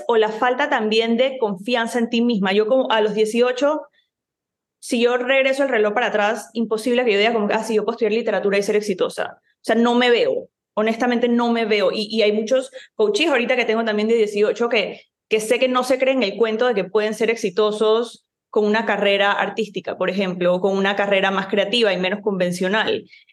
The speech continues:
Entonces, en la, cuando, cuando eres jovencito, pienso que es eso. Y después, porque ahora atiendo a personas, la más vieja debe tener como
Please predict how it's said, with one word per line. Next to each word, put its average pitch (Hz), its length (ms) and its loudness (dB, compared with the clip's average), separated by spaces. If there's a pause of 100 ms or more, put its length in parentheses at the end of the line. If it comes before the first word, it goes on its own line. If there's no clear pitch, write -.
(180)
Entonces, 220 300 -2 (100)
en 208 260 2
la, 208 140 -2
cuando, 214 420 0
cuando 220 220 0
eres 285 360 -2
jovencito, 240 880 -2 (140)
pienso 240 280 -2
que 190 80 -2
es 190 100 -4 (220)
eso. 226 400 -2 (500)
Y 247 160 0
después, 294 400 0
porque 214 220 0
ahora 208 120 2
atiendo 247 280 0
a - 60 -2
personas, 226 840 -4 (260)
la 202 140 -2
más 214 220 0
vieja 254 340 0
debe 254 200 0
tener 196 280 -2
como 220 560 -2